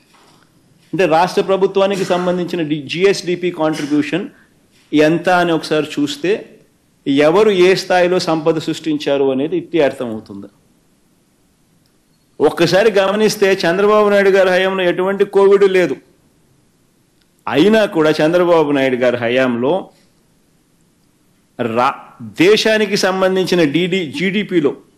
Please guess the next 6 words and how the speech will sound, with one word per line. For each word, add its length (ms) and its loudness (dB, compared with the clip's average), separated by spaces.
gross 380 0
domestic 460 0
ప్రోడక్ట్లో, 440 2
జీడీపీలో, 600 0
స్థూల 300 0
ఉత్పత్తిలో 640 2